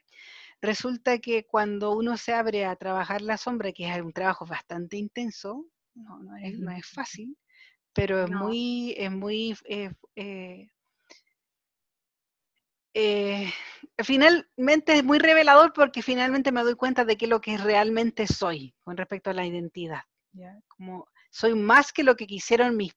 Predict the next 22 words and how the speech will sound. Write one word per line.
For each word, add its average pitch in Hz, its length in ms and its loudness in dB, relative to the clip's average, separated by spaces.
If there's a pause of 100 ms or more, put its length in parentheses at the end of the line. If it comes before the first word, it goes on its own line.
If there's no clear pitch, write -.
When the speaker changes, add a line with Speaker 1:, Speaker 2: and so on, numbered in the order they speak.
(100)
Speaker 1:
padres, 262 580 4
mi 202 180 -6
clan, 233 580 0
mis, 202 220 -10
la 185 160 -4
sociedad, 208 760 4
lo 202 120 -2
edu-, 185 300 -4
la 185 180 -8
educación 185 500 -8
que 202 140 -6
fuera. 180 380 -2 (440)
Soy 214 440 -2
un, 202 440 -6
un, 180 600 -12 (1000)
una 190 220 -4
par-, 208 200 2 (300)
una 202 200 -6
parte, 190 1120 -4
eh, 180 60 -20
como, - 220 -20
y 175 520 -12